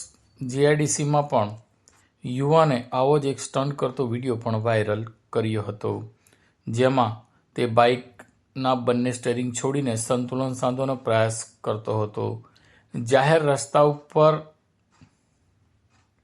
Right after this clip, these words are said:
ભર બપોરે કરવામાં આવેલા આ સ્ટન્ટને લઈને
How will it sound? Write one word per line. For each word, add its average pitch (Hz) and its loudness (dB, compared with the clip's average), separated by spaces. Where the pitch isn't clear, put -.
ભર 123 2
બપોરે 151 2
કરવામાં 135 4
આવેલા 143 0
આ 131 0
સ્ટન્ટને 131 -4
લઈને 127 0